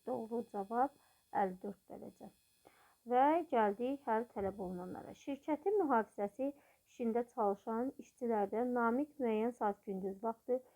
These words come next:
Qurban isə müəyyən saat gecə vaxtı növbədə dayanır. Ə,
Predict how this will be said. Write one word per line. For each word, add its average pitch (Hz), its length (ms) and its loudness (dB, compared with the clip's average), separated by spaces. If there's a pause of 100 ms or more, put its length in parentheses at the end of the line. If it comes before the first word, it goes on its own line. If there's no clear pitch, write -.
(200)
Qurban 277 440 2
isə 294 140 -4
müəyyən 220 420 2 (220)
saat 208 440 0
gecə 233 320 0
vaxtı 214 540 0 (360)
növbədə 202 580 0 (360)
dayanır. 175 480 -4 (1300)
Ə, 233 100 -2